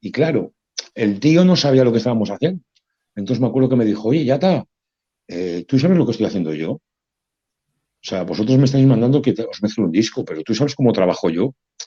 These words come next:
Me, me lo decía rollo de, "Igual te equivocas de persona,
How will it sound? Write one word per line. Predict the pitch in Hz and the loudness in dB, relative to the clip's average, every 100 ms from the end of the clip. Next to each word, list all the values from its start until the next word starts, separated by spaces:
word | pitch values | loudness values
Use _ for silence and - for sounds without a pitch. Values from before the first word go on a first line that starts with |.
| _ - | _ -2
Me, | 110 | 0
me | 107 123 | 2 4
lo | 117 | 6
decía | 113 120 135 151 | 4 4 4 4
rollo | 147 156 160 | 6 6 6
de, | 143 131 120 - _ _ _ _ _ _ - | 6 4 2 -2 _ _ _ _ _ _ -12
"Igual | 95 113 | -2 -2
te | 139 | 0
equivocas | 143 131 117 110 | 2 2 2 2
de | 107 | 0
persona, | 95 110 120 110 78 | -2 0 0 0 -6